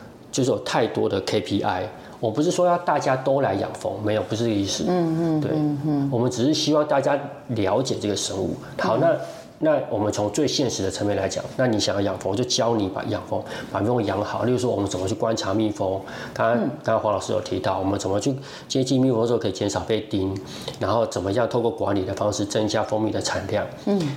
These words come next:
Speaker 1: 这个是在产业发展上面，呃，很现实，也是，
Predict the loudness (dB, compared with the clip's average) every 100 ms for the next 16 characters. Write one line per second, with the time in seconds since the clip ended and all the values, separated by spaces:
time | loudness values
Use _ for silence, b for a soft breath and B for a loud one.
0 | -2 0 2 2 0 2 2 0 -2 -10
1 | -16 -20 -20 -18 -18 -14 -4 -2 2 2
2 | 2 2 0 -2 -2 0 0 -2 -6 B
3 | B B B -4 -2 -2 -2 -2 0 2
4 | 2 2 -2 -2 -2 -2